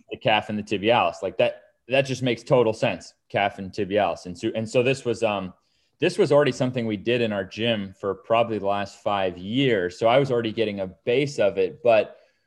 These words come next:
we weren't really realizing the importance of it until we kept trying to jump higher and kept, you know, like, that was, like, such a thing at A T G. You, you know, we were doing crazy bounding and all this stuff. And so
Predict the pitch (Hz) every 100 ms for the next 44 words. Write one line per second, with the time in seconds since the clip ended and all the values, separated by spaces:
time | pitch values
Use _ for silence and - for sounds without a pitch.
0 | _ - 117 120 139 156 143 135 117 127
1 | 135 120 117 110 104 101 135 127 - 107
2 | 104 101 104 117 107 101 - 113 - 117
3 | 104 - 98 110 110 101 95 87 90 113
4 | - 110 107 101 - _ - 120 120 110
5 | 107 - _ _ _ - 107 - 131 -
6 | 110 147 107 107 104 107 95 120 107 117
7 | 117 123 113 113 131 117 107 - 120 107
8 | 104 104 110 113 104 101 101 95 - 127
9 | - 104 123 110